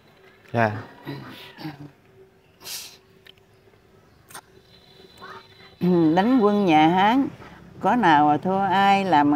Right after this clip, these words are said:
Speaker 2: gái đừng để thua trai, muốn ra sức gái, đủ tài giỏi văn. Bốn cô tiểu tắc thưa rằng tiểu thơ mà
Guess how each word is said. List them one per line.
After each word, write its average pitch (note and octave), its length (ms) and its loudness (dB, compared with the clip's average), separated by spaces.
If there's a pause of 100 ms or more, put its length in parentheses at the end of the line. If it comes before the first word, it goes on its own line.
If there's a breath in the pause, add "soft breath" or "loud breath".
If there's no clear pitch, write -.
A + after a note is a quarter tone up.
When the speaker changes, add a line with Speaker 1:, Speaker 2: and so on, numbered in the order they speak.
Speaker 2:
gái G3 300 0
đừng D3+ 240 2
để C#3 240 2 (160)
thua G3+ 180 -2
trai, G3 440 -2
muốn A3 360 -2
ra G3 280 0
sức B3 200 -4 (220)
gái, A3 340 -2 (560 loud breath)
đủ D#3+ 300 -2
tài D3+ 380 4
giỏi D#3 280 0
văn. G3 360 -4 (400 loud breath)
Bốn A3+ 420 -2
cô G3 220 -2
tiểu D3+ 220 0
tắc A3+ 220 -2 (220)
thưa G3 180 -2
rằng D3+ 400 2
tiểu D3+ 260 -4
thơ G3 320 0
mà D3 160 2